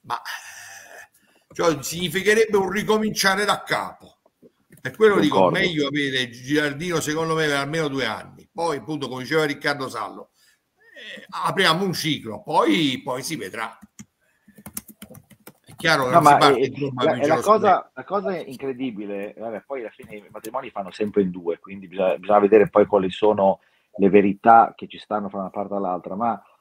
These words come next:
Speaker 2: se è vero che nel calcio, eh, contano sempre i risultati, quello che diciamo sempre, no? Al di là di tutto, è allucinante pensare a un non confermare Gilardino dopo i risultati che ha fatto in Serie B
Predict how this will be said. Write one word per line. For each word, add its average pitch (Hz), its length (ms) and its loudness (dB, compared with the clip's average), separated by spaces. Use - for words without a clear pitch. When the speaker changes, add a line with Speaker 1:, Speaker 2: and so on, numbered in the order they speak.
Speaker 2:
se 147 380 0
è 113 160 -6
vero 135 320 0
che - 120 -12
nel 110 220 -6
calcio, 123 720 -2
eh, 92 500 -10
contano 120 420 -6
sempre 104 260 -8
i 92 40 -6
risultati, 95 520 -2
quello 98 160 -10
che 95 80 -14
diciamo 92 320 -8
sempre, 92 400 -4
no? 110 300 -2
Al 95 100 -12
di 95 100 -6
là 95 100 -2
di 98 120 -4
tutto, 85 380 -10
è 170 160 8
allucinante 131 1080 2
pensare 123 560 -4
a 104 80 -2
un 107 160 -6
non 117 440 -6
confermare 101 520 -8
Gilardino 92 580 -8
dopo 113 240 -6
i 104 40 -2
risultati 92 480 -6
che 87 60 -8
ha - 20 -6
fatto - 440 0
in 156 140 -4
Serie 107 320 -4
B 147 220 -2